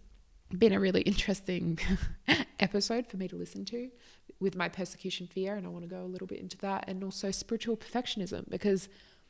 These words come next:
I think that's kind of what we're all expecting to come out of this sort of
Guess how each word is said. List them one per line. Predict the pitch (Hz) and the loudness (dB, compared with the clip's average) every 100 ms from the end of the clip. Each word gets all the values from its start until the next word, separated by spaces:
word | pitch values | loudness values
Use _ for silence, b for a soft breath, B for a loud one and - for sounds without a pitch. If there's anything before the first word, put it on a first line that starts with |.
| b _ - | b _ -2
I | |
think | 214 359 | 2 4
that's | 440 - | 4 2
kind | - 285 | 6 6
of | 220 | 8
what | 220 | 6
we're | 220 220 | 6 6
all | 208 - - | 4 0 -2
expecting | - - 208 208 262 277 311 - | 0 0 0 0 -4 -4 -6 0
to | - | 0
come | - 190 | 2 2
out | 190 190 | 2 2
of | 202 196 | 0 -2
this | 196 | -4
sort | - 196 | -4 -6
of | 170 | -6